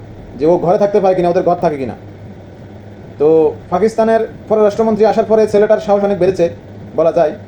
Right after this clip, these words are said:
বিএনপিকে এখনই উপযুক্ত জবাব দিতে হবে, যদি বিএনপি এটা জবাব না দেয়,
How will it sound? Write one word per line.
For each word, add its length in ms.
বিএনপিকে 420
এখনই 240
উপযুক্ত 260
জবাব 200
দিতে 160
হবে, 180
যদি 160
বিএনপি 260
এটা 180
জবাব 220
না 100
দেয়, 120